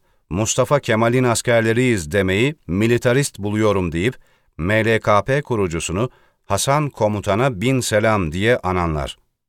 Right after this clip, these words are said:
Bir yanda hükümeti en alakasız adımda bile Atatürk düşmanlığıyla suçlayanlar.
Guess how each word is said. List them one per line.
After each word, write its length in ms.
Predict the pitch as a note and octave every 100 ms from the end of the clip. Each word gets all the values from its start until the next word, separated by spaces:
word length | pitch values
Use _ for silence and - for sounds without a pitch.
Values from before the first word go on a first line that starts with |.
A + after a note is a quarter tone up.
| -
Bir 100 | B2+
yanda 500 | G2 D2 D2 A#2 D3 -
hükümeti 720 | G#2 - A2 G2 E2+ A#2+ C3 - -
en 160 | B2+ D3
alakasız 720 | - G#2+ G#2 G2+ G2+ D3+ D3 -
adımda 480 | G2 F2+ G2 F2 D2+
bile 260 | D2 A#2+ - _ _ _
Atatürk 500 | F#2 A2+ D3+ C#3 C3
düşmanlığıyla 680 | G#2+ - A2+ G#2+ A2 G2+ E2
suçlayanlar. 760 | - F#2+ F#2+ F#2 D#2 C2+ -